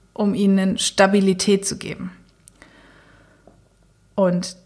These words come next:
diese Faktoren der unsichtbaren Erwartungen, die machen, ja, wenn du so möchtest, fünf Faktoren aus.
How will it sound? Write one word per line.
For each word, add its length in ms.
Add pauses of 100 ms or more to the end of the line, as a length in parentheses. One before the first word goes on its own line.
diese 220
Faktoren 800
der 140
unsichtbaren 720
Erwartungen, 880 (580)
die 100
machen, 540 (380)
ja, 180
wenn 160
du 80
so 160
möchtest, 580
fünf 360
Faktoren 580
aus. 300